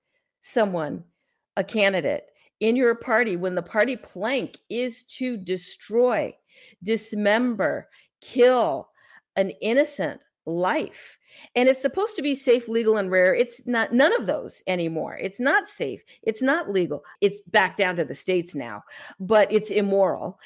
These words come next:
And it's not rare. Um,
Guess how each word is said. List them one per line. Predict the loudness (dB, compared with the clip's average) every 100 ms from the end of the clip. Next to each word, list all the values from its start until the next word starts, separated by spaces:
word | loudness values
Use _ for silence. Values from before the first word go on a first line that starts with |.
| -10 0
And | 2 2 2
it's | 4 4 2 -4
not | 0 2 0 0
rare. | 0 0 -8 _ -20 -8 -2
Um, | 2 0 -2